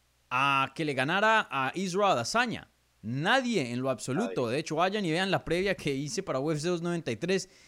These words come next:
Speaker 1: Eh, no había nada más. Yo no estaba, o sea, yo estaba cien por ciento seguro que Sean Strickland no le iba a hacer cosquillas a Israel Adesanya. Y miren lo que pasó. Y hoy día, eh, el tipo de impacto, creo que eso es por lo que me voy.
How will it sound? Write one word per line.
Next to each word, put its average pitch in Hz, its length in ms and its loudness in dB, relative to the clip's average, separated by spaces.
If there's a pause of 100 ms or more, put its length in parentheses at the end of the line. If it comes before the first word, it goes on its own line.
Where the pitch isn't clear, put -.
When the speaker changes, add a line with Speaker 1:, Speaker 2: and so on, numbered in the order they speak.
(160)
Speaker 1:
Eh, 131 360 2
no 135 140 2
había 190 240 4
nada 185 200 2
más. 185 220 2 (120)
Yo 165 140 -2
no 185 40 -2
estaba, 185 540 2 (200)
o - 40 -20
sea, 143 140 -6
yo 147 60 -6
estaba 190 300 -4
cien 202 340 0
por 196 200 -4
ciento 185 260 -6
seguro 165 400 -2
que 131 380 -2
Sean 175 200 -10
Strickland 175 440 -8
no 175 80 -4
le 175 80 0
iba 170 100 2
a 165 40 -2
hacer - 280 -8
cosquillas 165 720 -2 (280)
a 127 120 2
Israel 143 260 0
Adesanya. 135 380 -2
Y 113 60 -4
miren 139 300 -2
lo 127 100 -6
que 139 100 -6
pasó. 107 320 -8
Y 107 100 -6
hoy 120 60 -4
día, 123 380 -2 (320)
eh, 101 500 -8
el 113 160 -8
tipo 180 320 0
de 156 60 2
impacto, - 640 -2
creo 127 180 -8
que 147 120 -6
eso 151 140 -6
es - 140 -12
por 143 240 -8
lo 135 160 -4
que 113 100 -4
me 104 120 -4
voy. 113 260 -2